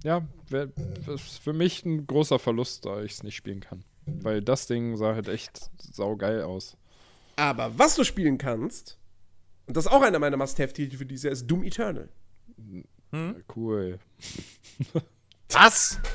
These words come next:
Speaker 1: Ja.
Speaker 3: Ja, auf Doom hab sogar ich Bock.
Speaker 1: Ja, gut, aber ich hab auch nicht den letzten gespielt, also, das ist mir egal.
Speaker 2: Es ist
Speaker 3: Solltest
Speaker 2: Doom!
Speaker 3: du das nachholen?
Speaker 1: Ja, es ist Doom und?
Speaker 3: Ja, Doom ist cool.
Speaker 2: Ist geil!
Speaker 1: Ja.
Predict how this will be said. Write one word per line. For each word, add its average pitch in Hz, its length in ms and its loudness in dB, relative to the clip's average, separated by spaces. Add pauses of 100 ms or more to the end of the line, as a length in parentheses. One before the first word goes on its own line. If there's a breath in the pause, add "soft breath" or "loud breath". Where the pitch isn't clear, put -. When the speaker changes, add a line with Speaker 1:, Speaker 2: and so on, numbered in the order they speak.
(2000 loud breath)
Speaker 1:
Ja. 151 200 10
Speaker 3:
Ja, 135 60 12
auf - 100 0
Doom 202 220 2
hab 214 100 4
sogar 180 220 4
ich 220 240 -4
Bock. 113 340 2
Speaker 1:
Ja, 143 340 6
gut, 120 520 -4
aber 127 340 -4
ich 131 160 -2
hab 135 160 0
auch 131 160 2
nicht 135 220 -2
den 131 260 -2
letzten 127 440 0
gespielt, 104 500 -4
also, 110 360 0 (1000)
das 123 100 -8
ist - 60 -6
mir 143 140 2
egal. 131 320 6
Speaker 2:
Es 104 120 4
ist - 180 -2
Speaker 3:
Solltest 247 200 0
Speaker 2:
Doom! 320 160 10 (200)
Speaker 3:
du - 60 -
das 311 100 10
nachholen? 175 240 2
Speaker 1:
Ja, 214 160 10
es 214 140 6
ist - 240 0
Doom 226 420 6
und? 220 540 0 (1000)
Speaker 3:
Ja, 415 100 8 (420)
Doom 311 260 -2
ist 320 220 0
cool. 285 60 2
Speaker 2:
Ist 311 180 4
geil! 349 260 8
Speaker 1:
Ja. 185 300 10